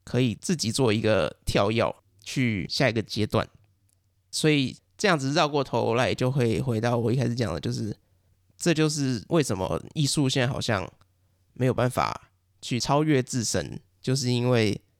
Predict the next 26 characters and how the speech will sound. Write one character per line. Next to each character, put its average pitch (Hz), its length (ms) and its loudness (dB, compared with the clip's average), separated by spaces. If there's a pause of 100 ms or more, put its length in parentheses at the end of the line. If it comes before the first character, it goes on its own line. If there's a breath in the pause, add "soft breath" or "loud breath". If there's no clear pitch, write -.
(720)
它 147 140 2
的 131 80 2
下 127 180 2
层 117 220 -2
建 120 160 2
筑 104 240 -4
目 165 160 2
前 127 220 0
看 131 180 -2
起 113 120 -4
来 85 160 0
是 110 480 -6
无 127 120 0
解 127 260 2
的， - 200 -6
没 127 80 2
有 151 80 2
办 147 100 2
法 117 140 0
突 - 120 -8
破 82 280 0
的。 - 140 -12 (1200)
只 - 100 -4
是 208 220 2
这 226 140 2
个 139 200 4